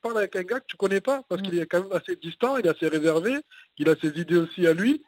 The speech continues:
Speaker 1: et, euh, il a jamais même fait l'effort de parler français pour vous dire qu'il est pas
Speaker 2: Mm.
Speaker 1: dans la, l'intégration spécifiquement. Et, et c'est vrai qu'il est paradoxal, et, mais on, on peut que lui donner, euh, voilà, de l'amour, parce qu'au fond, c'est, c'est ce qu'on a besoin, on n'a pas besoin de,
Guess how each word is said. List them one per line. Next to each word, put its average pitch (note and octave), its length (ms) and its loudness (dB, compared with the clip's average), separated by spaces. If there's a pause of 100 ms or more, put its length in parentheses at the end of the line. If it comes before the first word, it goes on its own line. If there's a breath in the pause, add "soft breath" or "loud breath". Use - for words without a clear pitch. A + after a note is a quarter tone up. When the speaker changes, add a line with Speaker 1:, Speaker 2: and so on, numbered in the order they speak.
(360 soft breath)
Speaker 1:
et, D#3+ 240 4
euh, D#3+ 160 6
il D#3+ 100 6
a D#3 60 6
jamais F3 200 2
même G3+ 200 2
fait F#3+ 120 2
l'effort F#3 300 6
de G3+ 60 2
parler F#3+ 260 4
français G3+ 380 -4
pour F3+ 140 -8
vous E3+ 120 -10
dire G#3 200 0
qu'il F#3 140 -10
est E3+ 100 -8
pas G3+ 120 4
Speaker 2:
Mm. G#3 40 2
Speaker 1:
dans F#3+ 120 6
la, F3 160 -2
l'intégration F3 760 -2
spécifiquement. F3 680 -10 (520 loud breath)
Et, D#3+ 400 4
et D#3+ 60 0
c'est D#3 80 0
vrai B3 120 4
qu'il G#3+ 120 0
est F#3+ 40 2
paradoxal, G3+ 800 2
et, D#3 100 -10
mais F#3+ 180 -2
on, E3 580 -2
on - 20 -18
peut F3 160 -6
que F#3+ 140 -4
lui G3+ 160 -2
donner, F#3 200 -2
euh, E3+ 220 -2
voilà, E3+ 220 -2 (460 loud breath)
de D3 60 -2
l'amour, F#3 320 0
parce - 180 -2
qu'au F3+ 260 -2
fond, A3+ 280 0 (100)
c'est, D3+ 140 -8 (140)
c'est D3 80 -8
ce - 60 -16
qu'on D#3 120 0
a D3+ 80 6
besoin, D#3+ 300 4
on - 20 4
n'a D#3 80 0
pas D#3 140 0
besoin D3 280 -2
de, C#3+ 240 0